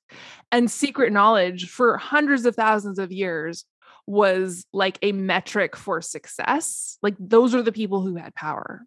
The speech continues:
were the people that had the secret knowledge. Like, even completely separate from religion, frankly.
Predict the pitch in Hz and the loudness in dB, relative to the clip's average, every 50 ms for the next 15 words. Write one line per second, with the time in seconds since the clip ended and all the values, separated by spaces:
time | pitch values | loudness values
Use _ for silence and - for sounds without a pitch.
0 | - 202 196 190 185 196 190 180 180 180 180 180 - 165 147 143 - - - - | -6 -6 -6 -6 -6 -8 -8 -8 -8 -10 -10 -10 -8 -8 -8 -8 -8 -10 -12 -12
1 | - - - - - 76 - 101 - - - - - _ - - _ _ _ _ | -10 -14 -12 -12 -14 -14 -12 -12 -14 -14 -14 -18 -20 _ -20 -20 _ _ _ _
2 | _ _ _ _ _ _ _ _ - 226 233 226 _ - 302 359 415 392 311 - | _ _ _ _ _ _ _ _ -10 -10 -10 -8 _ 0 0 0 2 0 -2 -2
3 | 320 302 311 359 302 311 285 294 285 269 262 247 214 - 226 208 202 196 220 226 | 0 0 2 2 2 0 0 0 0 2 2 2 0 0 -2 -2 -2 0 0 0
4 | 190 185 139 123 - 180 185 _ _ _ _ - 196 165 175 - - 92 - - | 0 -2 -6 -6 -8 -12 -16 _ _ _ _ -6 -4 -4 -4 -4 -4 -4 -4 -4
5 | 220 | -8